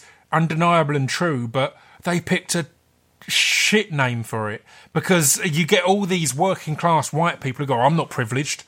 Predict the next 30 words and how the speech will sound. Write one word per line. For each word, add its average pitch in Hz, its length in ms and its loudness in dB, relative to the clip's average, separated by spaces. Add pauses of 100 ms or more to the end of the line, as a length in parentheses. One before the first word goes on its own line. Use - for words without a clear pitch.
(360)
I'm 151 140 2
not 151 140 -4
privileged." 135 440 -6
And 170 220 0 (140)
as 175 180 2
I 180 60 2
say 160 220 2
all 156 120 -4
the 147 80 -2
time, 131 240 -4
'cause 131 120 -4
I - 20 0
really 147 220 -2
think 143 220 -4
it 143 140 -6 (240)
doesn't, 143 380 0 (460)
<laughs> - 460 -6
you 147 120 -8
can't 170 260 0
say 151 280 0
it - 20 -4
enough, 139 240 -4 (160)
white 147 360 0
privilege 151 440 -2
isn't 165 260 0
saying 147 360 2
you've 139 160 0
had 135 160 -2
it 139 100 -2
easy, 120 500 -4